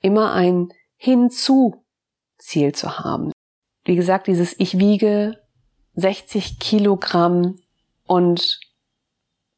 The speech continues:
fühle mich beweglich und frei. Das ist positiv formuliert.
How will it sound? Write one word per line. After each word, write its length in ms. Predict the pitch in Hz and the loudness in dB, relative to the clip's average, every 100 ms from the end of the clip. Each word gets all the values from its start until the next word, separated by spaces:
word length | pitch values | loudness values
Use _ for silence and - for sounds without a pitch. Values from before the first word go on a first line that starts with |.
| _ - _ - | _ -20 _ -18
fühle 460 | - - 214 208 | -8 0 2 2
mich 580 | 190 180 170 - - - _ _ _ _ _ _ _ _ _ _ _ | 2 2 2 -2 -14 -18 _ _ _ _ _ _ _ _ _ _ _
beweglich 920 | - 185 180 202 202 196 180 175 - - | -2 0 2 0 0 0 2 2 -2 -4
und 140 | 151 | -4
frei. 480 | - - 131 104 - _ _ _ | -2 -4 -2 -2 -6 _ _ _
Das 220 | - 180 190 | -2 -2 -4
ist 100 | - | -6
positiv 540 | 185 170 170 - 156 | -2 0 -2 -4 -6
formuliert. 600 | 156 151 151 143 143 | -4 -2 -2 -2 -2